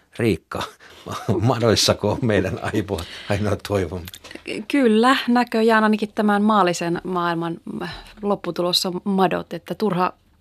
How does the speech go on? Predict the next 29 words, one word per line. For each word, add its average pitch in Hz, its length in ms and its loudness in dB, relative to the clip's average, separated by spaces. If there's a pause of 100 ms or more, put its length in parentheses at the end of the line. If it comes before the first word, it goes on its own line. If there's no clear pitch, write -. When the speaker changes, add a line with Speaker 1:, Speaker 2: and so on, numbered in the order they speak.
(100)
Speaker 2:
kerätä 196 300 0 (100)
tänne 180 280 0
omaisuutta, 175 640 -2
mutta 196 260 -2
sit 202 200 -2
huomataan, 202 460 4
mitä 208 200 0
rabbi 233 360 -2
Akiva 185 420 -4
sanoo 170 400 -6
täällä 180 320 -8
pian, 180 240 0
että 175 240 -14 (400)
"Tämä 214 240 6
maailma 196 400 6
on 196 80 4
tulevan 175 460 4
maailman 170 360 -2
edessä 180 360 -2
olevan 175 320 -2
eteishuoneen 165 840 -2
kaltainen. 180 600 -8 (320)
Laittaudu 185 440 0 (120)
kuntoon 202 480 6
eteishuoneessa, 180 760 -2
jotta 196 280 -2
voit 214 180 2
astua 190 400 0 (400)
pitosaliin." - 760 -6